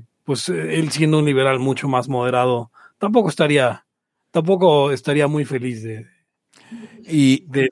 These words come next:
Speaker 1: del ancap que salió de ahí.
Speaker 2: Y, y bueno, el tío Bob se mueve en las élites. Tú también te mueves en las élites, pero el tío Bob se mueve en otras élites.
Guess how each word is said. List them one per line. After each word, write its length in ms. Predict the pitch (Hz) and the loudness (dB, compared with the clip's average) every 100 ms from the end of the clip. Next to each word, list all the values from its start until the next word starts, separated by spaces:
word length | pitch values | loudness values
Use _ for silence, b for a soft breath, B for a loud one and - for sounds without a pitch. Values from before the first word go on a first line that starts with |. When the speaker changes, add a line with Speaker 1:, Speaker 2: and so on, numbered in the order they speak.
| - | -4
Speaker 1:
del 120 | - 139 | -4 -2
ancap 400 | 127 131 123 - | 0 -2 -4 -6
que 200 | 139 123 | -6 -4
salió 320 | 139 123 123 | -4 -2 -2
de 80 | 110 | -4
ahí. 100 | 104 _ _ _ | -8 _ _ _
Speaker 2:
Y, 260 | 147 127 117 | -2 0 0
y 160 | 120 | 0
bueno, 400 | 117 131 104 101 98 | 2 2 0 -2 -4
el 320 | - 104 104 101 | -4 -4 -4 0
tío 160 | 151 | 2
Bob 200 | 156 147 | 4 2
se 160 | 147 120 | 0 -4
mueve 340 | 113 120 127 | -4 -2 -2
en 80 | 123 | -4
las 240 | 107 101 120 | -4 -6 -4
élites. 380 | 113 113 - | -4 -6 -8
Tú 100 | 117 | -6
también 260 | 175 190 143 | 0 0 2
te 60 | 131 | 0
mueves 300 | 113 110 113 | 0 0 -2
en 80 | |
las 160 | 104 95 | -4 -4
élites, 340 | 101 101 131 | -6 -6 -8
pero 160 | - 101 | -6 -4
el 80 | 95 | -2
tío 100 | 107 | -2
Bob 140 | 104 | -2
se 100 | 98 | -2
mueve 240 | 107 101 104 | -2 -2 -2
en 100 | 104 | 0
otras 420 | 120 120 92 - | 2 0 -6 -10
élites. 480 | 98 80 _ _ | -12 -12 _ _